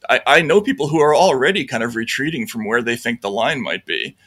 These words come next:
uh, because be-, because that, that is just devastating.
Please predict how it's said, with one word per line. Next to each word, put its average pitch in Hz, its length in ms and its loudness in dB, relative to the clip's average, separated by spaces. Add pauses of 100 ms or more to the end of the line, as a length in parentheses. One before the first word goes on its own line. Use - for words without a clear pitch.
(220)
uh, 90 540 -2
because 110 840 0 (440)
be-, 113 220 -8 (100)
because 117 340 -4
that, - 260 -2
that 127 180 2
is 127 60 -2
just 127 180 -6
devastating. - 640 -2